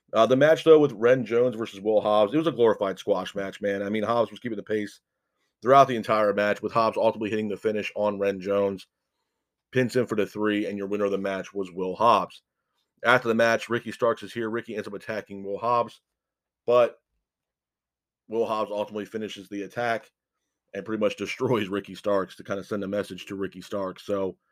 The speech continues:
uh, I definitely think we're gonna get a match between Will Hobbs and Ricky Starks. I don't know if it's gonna happen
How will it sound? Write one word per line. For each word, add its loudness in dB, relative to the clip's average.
uh, 4
I 4
definitely 6
think 2
we're 2
gonna -2
get 0
a 0
match 0
between -6
Will 0
Hobbs 0
and -10
Ricky -8
Starks. -2
I -8
don't -4
know -6
if -4
it's -8
gonna -10
happen -6